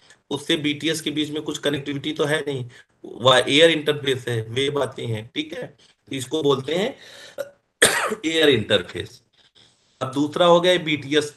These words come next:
tetra में भी हमने आपको बताया एक बीटीएस होगा तो उसके लिए बीएससी होगा, इसमें पर एक बीएससी कई सारे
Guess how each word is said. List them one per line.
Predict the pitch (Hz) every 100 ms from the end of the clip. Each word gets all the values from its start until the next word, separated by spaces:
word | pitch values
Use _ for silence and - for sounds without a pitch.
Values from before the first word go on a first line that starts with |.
| _
tetra | - 147 156 165
में | 170
भी | 170
हमने | 165 160
आपको | 156 147 156
बताया | 143 131 131
एक | 131 151 143
बीटीएस | 147 143 147 156
होगा | 147 143
तो | 131
उसके | 120 -
लिए | 135 131
बीएससी | 113 110 -
होगा, | 127 117 107 110 110 - _ -
इसमें | 127 165 175
पर | 180
एक | - 160 170
बीएससी | 165 170 - 196
कई | - 156 160
सारे | 139 120